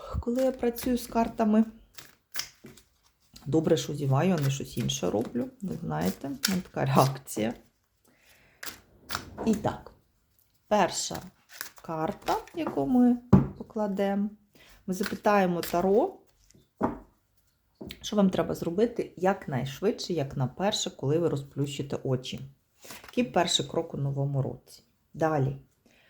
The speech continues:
Кардинальні зміни. Що ви зразу почнете міняти? Що уходить з вашого життя? Що приходить? І що буде із серії сюрприз?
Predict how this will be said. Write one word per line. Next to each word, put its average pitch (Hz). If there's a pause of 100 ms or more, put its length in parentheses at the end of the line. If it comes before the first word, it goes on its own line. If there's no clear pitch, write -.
(640)
Кардинальні 269
зміни. 226 (280)
Що -
ви 247
зразу 214
почнете 190
міняти? 156 (640)
Що - (100)
уходить 190 (640)
з 196
вашого 196
життя? 190 (600)
Що 349
приходить? 170 (200)
І 202
що 285
буде 220
із -
серії 180
сюрприз? 196